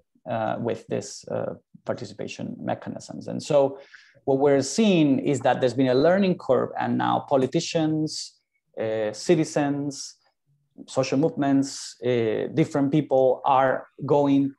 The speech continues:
to the courts or are going to use these legal mechanisms, uh, in order to try to impose or their view of what the city should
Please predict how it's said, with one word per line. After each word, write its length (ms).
to 120
the 100
courts 460
or 120
are 120
going 360
to 120
use 300
these 180
legal 340
mechanisms, 840
uh, 320
in 200
order 280
to 160
try 460
to 640
impose 640
or 440
their 140
view 360
of 160
what 240
the 60
city 320
should 260